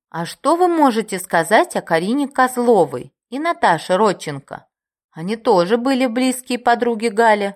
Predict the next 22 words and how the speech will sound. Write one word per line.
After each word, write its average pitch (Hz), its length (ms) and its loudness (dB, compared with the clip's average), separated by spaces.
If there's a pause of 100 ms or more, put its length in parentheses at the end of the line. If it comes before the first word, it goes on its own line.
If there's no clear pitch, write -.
(140)
О, 208 320 0
этих 269 500 0
я 208 220 4
практически 202 720 -6
не 190 180 -4
знаю. 156 600 -4 (120)
Виделись 220 600 -4
пару 185 340 0
раз 240 420 0
у 214 80 -10
Галки 214 480 0
на 170 160 -4
дне 185 280 -6
ее 156 160 -4
рождения. 170 680 -6 (240)
Ой, 190 140 -4
по-моему, 294 640 0
все 233 320 -2
это 240 200 -2
ужасно 214 920 0
и 220 80 -14
странно. 160 800 -2